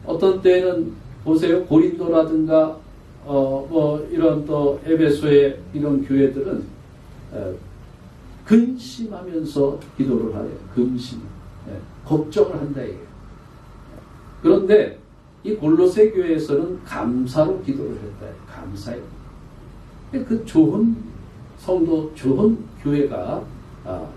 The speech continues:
됐으므로, 어, 감사했다. 그 얘기예요. 어, 우리도 늘 우리 교회 소식을 들으면, 또 우리 성도들의 얘기를 들으면 늘 감사가 나올 수 있게 되기를 바랍니다.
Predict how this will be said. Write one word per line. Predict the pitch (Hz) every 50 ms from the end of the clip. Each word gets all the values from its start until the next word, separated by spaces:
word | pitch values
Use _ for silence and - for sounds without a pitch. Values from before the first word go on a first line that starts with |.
| - - -
됐으므로, | 139 139 151 151 - - - 147 120 - 117 139 160 165 - - - - - - - - - - - -
어, | - 156 - - - -
감사했다. | - - - - 120 117 117 117 - 143 151 151 147 143 - - - 160 165 165 - - - - - - - - - -
그 | 127
얘기예요. | 123 123 123 - - - - - - - - - - - - - - - - - - - - - - - - - - - - - -
어, | - - - - -
우리도 | 180 185 214 214 226 214 214
늘 | 175 180 170 147 - 226 233 - - - - - - - - -
우리 | - 180 214 226 - -
교회 | 160 160 170 185
소식을 | 185 - 185 - - - 214 202 202 -
들으면, | 151 135 123 113 101 101 95 - - - - - - - - - - - - - - -
또 | - 190 180 170
우리 | 190 190
성도들의 | 185 - 214 214 214 214 214 214 208 214 214 214 208 208 160
얘기를 | 151 151 147 156 160 165 160
들으면 | - - 131 135 123 - - - - - - - - _ - - - - - 143
늘 | 180 220 - - - -
감사가 | - - 165 - 160 170 202 220 240 254 - - 220 214 214 220 220 214
나올 | - 156 160 165 170 165
수 | - - 220
있게 | 208 - - 196 185
되기를 | 170 147 135 147 - -
바랍니다. | - - - - - - 254 240 - -